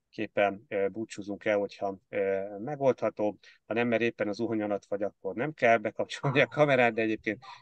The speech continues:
szeretem, ha be van kapcsolva a kamera, mert legalább látunk titeket. Úgyhogy akkor a legjobbakat mindenkinek, fantasztikus estét, és azt gondolom, hogy a Metapro-val így a Web három gaming területén az egyik legjobb helyen vagyunk.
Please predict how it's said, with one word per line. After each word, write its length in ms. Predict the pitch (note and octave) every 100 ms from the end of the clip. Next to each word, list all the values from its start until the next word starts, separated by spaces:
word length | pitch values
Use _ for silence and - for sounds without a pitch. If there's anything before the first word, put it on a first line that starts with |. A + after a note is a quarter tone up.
| -
szeretem, 460 | - A2+ - G#2+
ha 80 | G#2
be 120 | G2+
van 160 | G#2+ G2+
kapcsolva 380 | - G2+ G2+ F#2+
a 40 |
kamera, 280 | G#2 G2+ G2+
mert 180 | G2 F#2+
legalább 340 | G2 G2 G2 - - - - -
látunk 520 | - G2+ G2 - F#2+ - - -
titeket. 440 | A2+ G2 G#2 F#2 - - - - - - - -
Úgyhogy 400 | A#2+ - A2 - -
akkor 380 | G#2+ - A2 -
a 120 | G#2+
legjobbakat 580 | A#2 C3+ C3 A2+ A#2 G#2+
mindenkinek, 520 | A2+ G#2 G#2 G#2+ G2+ -
fantasztikus 680 | A2+ A2 A2 F3 E3+ F3+ -
estét, 360 | - A2+ G#2+ - - - - - - - -
és 400 | G#2 G2 - - -
azt 220 | G#2+ G#2
gondolom, 360 | G#2+ G#2+ G#2+
hogy 160 | G#2+ G#2+
a 40 |
Metapro-val 800 | G#2+ A#2 A2+ - G#2+ G#2 G#2+ G2+ -
így 140 | G#2
a 60 | G2
Web 220 | A2+ -
három 320 | A2 G#2 G#2
gaming 360 | G#2+ A2 G#2+ -
területén 580 | G#2+ G#2 G#2 - G#2+
az 120 | G2+ G#2
egyik 240 | G2 -
legjobb 360 | G#2+ G2+ F#2 -
helyen 300 | A#2+ A#2+ A2
vagyunk. 380 | A2 G#2 G#2